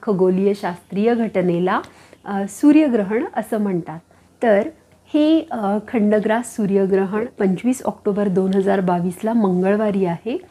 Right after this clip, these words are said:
आणि हे युरोप, दक्षिण पश्चिम एशिया, आफ्रिका आणि अटलांटिका या ठिकाणी बघायला मिळणार आहे. त्यामुळे कालावधी हा भारतीय वेळेनुसार दुपारी चार वाजून एकोणतीस मिनिटांपासून सायंकाळी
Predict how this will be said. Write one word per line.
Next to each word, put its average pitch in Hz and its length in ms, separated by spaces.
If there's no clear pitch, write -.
आणि 214 160
हे 233 320
युरोप, 214 520
दक्षिण 202 420
पश्चिम 226 480
एशिया, 196 500
आफ्रिका 220 500
आणि 214 340
अटलांटिका 175 800
या 220 160
ठिकाणी 214 500
बघायला 196 380
मिळणार 160 380
आहे. 160 200
त्यामुळे 214 260
कालावधी 202 580
हा 202 140
भारतीय 196 560
वेळेनुसार 190 680
दुपारी 202 380
चार 202 280
वाजून 233 320
एकोणतीस 233 600
मिनिटांपासून 196 880
सायंकाळी 202 800